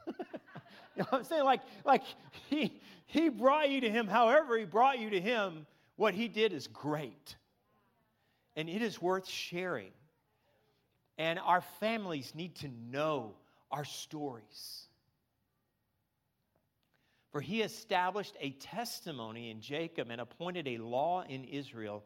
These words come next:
which he commanded our fathers that they should teach them to their children. That the generation to come, and catch this,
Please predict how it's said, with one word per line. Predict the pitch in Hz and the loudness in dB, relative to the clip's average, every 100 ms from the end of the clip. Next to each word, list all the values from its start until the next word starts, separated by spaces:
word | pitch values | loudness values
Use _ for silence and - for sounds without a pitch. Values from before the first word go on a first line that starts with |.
| _ - _ | _ -20 _
which | 147 - | -8 -6
he | 240 | -6
commanded | - - 170 170 208 302 311 208 | -6 -6 -6 -4 -4 -2 0 2
our | 160 123 | 4 2
fathers | - 131 120 123 127 - - _ - | 2 2 2 0 -6 -10 -20 _ -8
that | 139 | -4
they | 151 151 | -2 -4
should | - - 113 | -4 -12 -12
teach | - 104 202 - | -12 -12 -12 -14
them | 123 104 104 | -12 -12 -14
to | - | -14
their | 117 110 | -10 -10
children. | - 135 123 101 90 _ _ _ _ _ _ _ _ _ _ _ _ _ _ _ _ _ - | -10 -12 -12 -14 -20 _ _ _ _ _ _ _ _ _ _ _ _ _ _ _ _ _ 0
That | 160 160 | 2 2
the | 170 | -4
generation | 120 98 165 220 247 220 208 208 185 | -6 -4 -2 -2 0 0 0 -2 -8
to | 165 | -8
come, | - - 208 135 110 160 | -8 -2 -2 -2 -6 -14
and | 139 | -6
catch | 233 247 - | -6 -6 -4
this, | 160 - - | -4 -4 -16